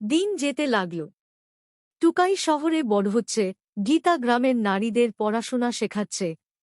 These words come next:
আর রমেন প্রতিদিন নদীর ধারে বসে সোনালি মাছের দিকে তাকিয়ে স্মিত হেসে বলে,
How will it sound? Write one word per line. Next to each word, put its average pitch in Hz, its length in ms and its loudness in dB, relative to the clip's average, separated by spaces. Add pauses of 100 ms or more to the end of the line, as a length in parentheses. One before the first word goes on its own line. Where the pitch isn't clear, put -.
(160)
আর 262 220 2
রমেন 320 360 -2
প্রতিদিন 294 560 -2
নদীর 233 380 0
ধারে 233 340 0
বসে 208 340 -2
সোনালি 262 500 -2
মাছের 220 400 -2
দিকে 226 220 0
তাকিয়ে 226 400 -2
স্মিত 269 340 -6
হেসে 247 360 -2
বলে, 190 320 -2